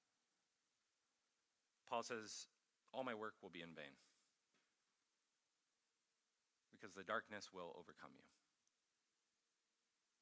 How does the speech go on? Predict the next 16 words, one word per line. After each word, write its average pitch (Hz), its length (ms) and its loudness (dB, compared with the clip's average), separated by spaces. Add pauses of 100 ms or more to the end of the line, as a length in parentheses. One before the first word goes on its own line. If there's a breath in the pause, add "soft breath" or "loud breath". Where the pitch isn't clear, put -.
(200)
To - 60 -14
go 107 60 -4
back 92 180 4
to - 60 -10
the 101 100 -8
original 92 240 -6
illustration, 95 720 -4 (1500)
the 85 220 0
ecosystem 98 800 -4
will 85 180 -4
overtake 82 520 -8
you 69 100 -12 (2500)
and 85 120 -4
it 85 60 -2
will 76 260 -8
rot. 69 260 -2